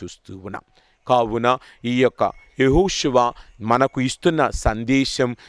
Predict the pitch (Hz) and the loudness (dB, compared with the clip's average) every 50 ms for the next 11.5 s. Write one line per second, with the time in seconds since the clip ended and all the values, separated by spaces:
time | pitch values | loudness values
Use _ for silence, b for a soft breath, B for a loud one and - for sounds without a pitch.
0 | b b b 104 113 120 127 135 143 147 156 180 196 196 190 170 _ - 135 131 | b b b -10 -8 -4 0 0 2 2 2 2 2 2 0 0 _ 0 2 2
1 | 127 123 123 110 - b b b b - - 123 127 139 160 165 - 180 143 - | 4 4 4 2 0 b b b b -4 0 2 4 4 4 4 2 0 0 0
2 | - 147 147 139 143 147 - 139 131 131 131 135 127 120 90 113 117 107 123 131 | -2 0 0 2 2 -2 -2 -2 -4 -2 0 0 0 0 0 -2 -4 -2 0 0
3 | 147 151 151 147 - 143 123 110 110 110 107 107 104 95 82 b b b b b | 0 -2 -2 -2 0 0 0 2 0 2 2 0 0 -2 -8 b b b b b
4 | b _ 92 - 135 139 156 165 147 147 156 156 160 175 185 180 170 143 139 135 | b _ -6 0 2 2 2 2 2 2 2 2 2 2 0 0 0 0 0 0
5 | 131 120 123 117 101 B B B B 107 107 110 117 127 135 139 151 170 185 190 | 2 2 2 0 0 B B B B -8 -6 0 2 2 2 2 2 0 0 2
6 | 190 175 120 90 _ - 139 143 135 160 165 165 165 156 156 151 - - - - | 0 0 0 -2 _ -4 -2 -2 -2 -2 -2 -2 0 0 2 0 0 -2 -2 -2
7 | 113 110 113 120 117 117 127 151 156 _ - 101 107 101 101 98 95 92 92 95 | 0 2 4 2 2 2 -2 -4 -4 _ -8 -10 -8 -6 -6 -4 -2 -2 -4 -4
8 | - - 90 b b b b b b 127 127 127 123 113 131 127 135 139 139 b | -4 -8 -12 b b b b b b 2 2 2 2 0 0 2 2 0 0 b
9 | b b b - 110 123 143 160 170 151 - 156 196 202 214 - 202 185 180 175 | b b b -4 0 2 4 4 2 2 2 0 0 0 2 0 0 2 2 2
10 | 170 139 143 143 127 143 147 143 143 139 123 98 95 110 113 127 151 170 175 170 | 2 2 0 0 0 0 -2 0 0 0 -2 0 0 2 2 2 2 2 2 0
11 | 156 131 131 131 120 - 143 139 127 | 0 0 -2 -6 -4 -2 -2 -2 -2